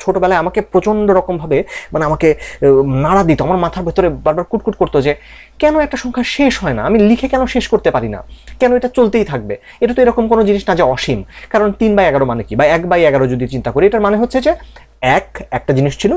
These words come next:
সেটাকে এগারো ভাগে ভাগ করা হয়েছে। তো সেটাকে এগারো দিয়ে ভাগ করলে সেটা একটা ছোট্ট জিনিস হবে, একটা ছোট্ট টুকরো হবে, এটা তো অসীম না। তাহলে কেন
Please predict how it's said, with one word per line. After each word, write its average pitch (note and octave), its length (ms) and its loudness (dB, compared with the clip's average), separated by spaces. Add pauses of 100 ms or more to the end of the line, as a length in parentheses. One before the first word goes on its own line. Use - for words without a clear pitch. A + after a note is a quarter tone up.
সেটাকে C#3+ 300 0
এগারো B2+ 220 0
ভাগে F3+ 220 0
ভাগ A#2+ 140 -6
করা A#2 160 -2
হয়েছে। G#2 200 -8 (180)
তো - 40 -2 (200)
সেটাকে A3+ 280 0
এগারো F#3+ 200 2
দিয়ে G3+ 160 4
ভাগ F3+ 160 -10
করলে A3 180 2 (360)
সেটা A#3+ 180 0
একটা B3+ 180 0
ছোট্ট A#3 160 0 (100)
জিনিস D#3 200 0
হবে, C3 120 2
একটা F3+ 200 0
ছোট্ট G3 140 -6 (100)
টুকরো D#3 240 -2
হবে, B2+ 120 0
এটা D3 140 -2
তো F3+ 120 2
অসীম D3 320 -2
না। - 60 -14 (340)
তাহলে F3+ 260 2
কেন D3 120 0